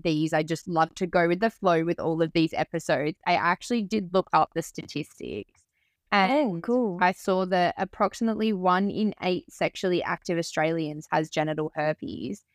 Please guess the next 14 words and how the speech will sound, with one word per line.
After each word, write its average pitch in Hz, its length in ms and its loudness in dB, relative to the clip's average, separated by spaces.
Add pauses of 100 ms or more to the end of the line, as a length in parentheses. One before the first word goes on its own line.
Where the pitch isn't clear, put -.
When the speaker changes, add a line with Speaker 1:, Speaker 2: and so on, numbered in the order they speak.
(220)
Speaker 1:
and 180 140 0
Speaker 2:
Yeah. 175 140 2
Speaker 1:
up 175 120 -2
to - 180 -4
eighty 185 240 0
percent 175 420 -2
of 160 120 -6
Australian 170 680 -2
adults 160 440 0
carry 165 480 -2
H 156 240 -2
S 165 200 -2
V 151 180 -2
one, 156 560 0